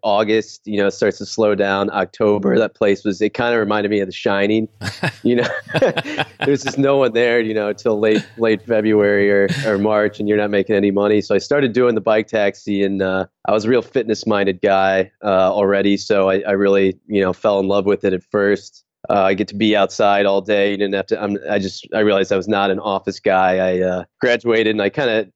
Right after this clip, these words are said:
Speaker 1: kinda realized that pretty quick that I didn't really see myself in a, in a nine-to-five, and just wanted to kinda struggle along until I, I figured something out.
Speaker 2: What'd you get your degree in, just out of curiosity?
Speaker 1: I was a political science major.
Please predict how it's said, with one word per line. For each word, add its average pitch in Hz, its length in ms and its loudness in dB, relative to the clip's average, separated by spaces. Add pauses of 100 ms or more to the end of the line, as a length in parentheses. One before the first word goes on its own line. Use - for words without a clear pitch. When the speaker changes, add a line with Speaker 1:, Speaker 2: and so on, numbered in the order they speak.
(160)
Speaker 1:
kinda 170 220 2
realized 120 320 2
that 110 140 -2
pretty 113 200 -2
quick 117 400 -2
that 107 120 2
I 101 100 0
didn't 107 200 -6
really 104 160 0
see 107 200 -4
myself 101 520 0
in 98 60 -2
a, 92 200 -2
in 101 80 -2
a 98 80 2
nine-to-five, 101 840 0
and 95 120 -10
just 95 220 -8
wanted 98 260 0
to 104 100 -2
kinda 98 260 -2
struggle 104 460 0
along 98 340 0
until 98 320 0
I, 95 180 2 (520)
I 98 60 -2
figured 104 300 -2
something 101 320 0
out. 104 320 -2 (100)
Speaker 2:
What'd 147 220 2
you 151 80 0
get 139 100 0
your 123 140 0
degree 98 320 0
in, 85 100 -4
just 82 160 -6
out 87 80 2
of 85 60 -6
curiosity? 82 540 -2 (180)
Speaker 1:
I 127 120 2
was 156 220 2
a 120 220 2
political 123 420 0
science 107 480 -2
major. 101 460 -2